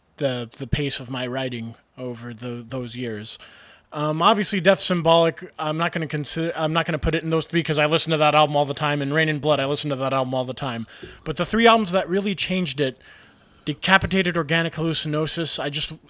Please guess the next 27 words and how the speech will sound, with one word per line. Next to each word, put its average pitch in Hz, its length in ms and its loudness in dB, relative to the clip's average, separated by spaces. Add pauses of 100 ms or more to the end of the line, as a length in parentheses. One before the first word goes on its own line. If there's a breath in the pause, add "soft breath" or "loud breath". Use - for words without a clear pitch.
(180)
that 135 380 -2
eerie, 175 380 0
just 135 240 -6
heaviness 147 560 -2
of 123 100 -12
that 127 200 -4
album 123 400 -4 (920 soft breath)
definitely 156 600 -2
just 131 300 -6 (360)
added 147 320 0
something 147 440 -4
into 139 140 -4
the 131 100 -6
mix, 139 600 -4
and 135 300 -10 (280)
that's 139 540 -4 (100)
helped 156 300 -6
me 143 160 -4
write 135 240 -4
a 120 40 -6
whole 135 140 -4
bunch 131 200 -6
of 127 100 -8
those 123 160 -6
songs 123 440 -6
too. 123 300 -6
Just 123 240 -8